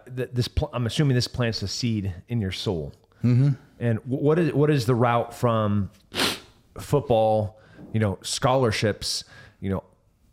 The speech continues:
Speaker 1: in, in my, in my, in my, you know, I'm not an N S, an N F L, uh, scout, you know,
Speaker 2: Yeah.
Speaker 1: you, you know, there, there's some Pat Tillman things here. Um,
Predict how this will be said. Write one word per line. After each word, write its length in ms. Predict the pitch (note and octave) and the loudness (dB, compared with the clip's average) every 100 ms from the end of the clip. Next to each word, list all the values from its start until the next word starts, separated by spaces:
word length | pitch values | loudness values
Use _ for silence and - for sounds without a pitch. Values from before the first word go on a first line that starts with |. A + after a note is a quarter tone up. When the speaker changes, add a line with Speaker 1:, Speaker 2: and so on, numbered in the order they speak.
| _ _ | _ _
Speaker 1:
in, 100 | C3+ | -4
in 160 | - D#3 | 0 0
my, 100 | D3 | 2
in 100 | D3 | 2
my, 200 | C#3 C3+ | 2 2
in 80 | C3+ | 2
my, 120 | C3+ A#2+ | 2 2
you 80 | B2 | 2
know, 80 | A#2 A2 | 2 2
I'm 80 | B2 | 2
not 260 | A#2+ A#2+ | 2 0
an 160 | B2 A#2+ - | -2 -2 -2
N 100 | A#2 | -2
S, 220 | A#2 - - | -2 -4 -6
an 140 | G#2+ G#2+ | -4 -2
N 160 | A2 | 0
F 180 | G#2+ - | 0 2
L, 440 | A2 G#2+ G#2 G2 F#2+ | 2 4 2 0 -2
uh, 180 | G#2 G2+ | -2 -2
scout, 580 | - A#2+ G#2 G#2 - - - - | -2 0 0 0 -6 -14 -10 -2
you 60 | |
know, 100 | A2 | 2
Speaker 2:
Yeah. 280 | A2+ A2 G2 | 4 4 2
Speaker 1:
you, 60 | - - - - - - _ _ _ - | 0 -6 -20 -20 -20 -20 _ _ _ -2
you 80 | |
know, 100 | B2+ | 2
there, 160 | A#2+ B2 | 2 2
there's 200 | B2+ B2 | 2 2
some 100 | C3+ | 2
Pat 300 | A#2 C3 - | 2 0 0
Tillman 320 | D#3 D3 A2 | 0 2 0
things 280 | G2 G2 F#2+ | 0 -4 -2
here. 340 | G2+ F2 E2 - - - - - | -2 -2 -4 -10 -20 -20 -16 -4
Um, 640 | G#2+ G#2 F#2+ F#2 A2+ F#2+ | 0 2 2 2 0 -2